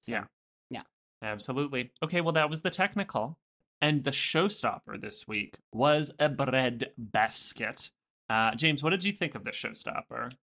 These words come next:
Speaker 1: I love the showstopper this time. I
Speaker 2: Yeah.
Speaker 1: thought it was super cute. Um, wide aperture for creativity.
Speaker 2: Yes,
Speaker 1: And I
Speaker 2: definitely.
Speaker 1: think they delivered.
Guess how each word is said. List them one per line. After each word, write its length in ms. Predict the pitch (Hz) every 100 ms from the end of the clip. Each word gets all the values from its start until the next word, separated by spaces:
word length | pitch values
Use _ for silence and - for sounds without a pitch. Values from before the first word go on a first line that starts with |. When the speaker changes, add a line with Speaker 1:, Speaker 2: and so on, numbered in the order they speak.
| _
Speaker 1:
I 920 | 185 196 208 220 226 220 226 226 240 226 _ _ _ _ _ _
love 400 | 160 151 135 143
the 80 | 170
showstopper 840 | 156 156 151 - 160 170 185 190 180
this 180 | 202
time. 400 | - 170 170 180 170
I 40 |
Speaker 2:
Yeah. 100 | 117
Speaker 1:
thought 200 | 139 143
it 40 | 139
was 160 | 127 131
super 400 | - 156 139 135
cute. 500 | - - 139 - - _ _ _ _
Um, 480 | 135 123 117 113 117 _ _ _
wide 420 | 135 139 165 143 147
aperture 480 | 127 127 143 - 127
for 160 | 131
creativity. 880 | 120 135 120 - 143 131 135 147 196
Speaker 2:
Yes, 360 | 120 113 - -
Speaker 1:
And 160 | - 131
I 80 | 127
Speaker 2:
definitely. 160 | 127
Speaker 1:
think 320 | - 156 - - _ _ -
they 160 | 131
delivered. 560 | 127 135 156 - -